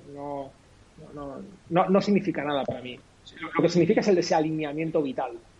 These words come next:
eso es lo que significa. Si estás desalineado vitalmente, mucho o poco, no te cambia nada, ¿sabes? La gente quizá lo que pasa es que quiere mucho dinero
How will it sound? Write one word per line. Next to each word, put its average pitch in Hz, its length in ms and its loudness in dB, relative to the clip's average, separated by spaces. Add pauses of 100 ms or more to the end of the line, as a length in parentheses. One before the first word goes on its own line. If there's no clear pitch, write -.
eso 185 140 -4
es 190 40 2
lo 180 60 4
que 151 80 -2
significa. 135 500 -6
Si 131 60 -8
estás 139 160 -4
desalineado 160 500 4
vitalmente, 165 680 0 (440)
mucho 175 340 2
o - 60 -4
poco, 208 420 0
no 147 120 -8
te 151 80 -2
cambia 135 240 -10
nada, 120 240 -8 (160)
¿sabes? 143 220 0
La 123 80 -6
gente 156 260 4
quizá 156 260 6
lo 139 120 2
que 127 80 -6
pasa 147 180 -2
es 147 60 -8
que 139 100 -10
quiere 160 160 0
mucho 151 220 -2
dinero 180 340 2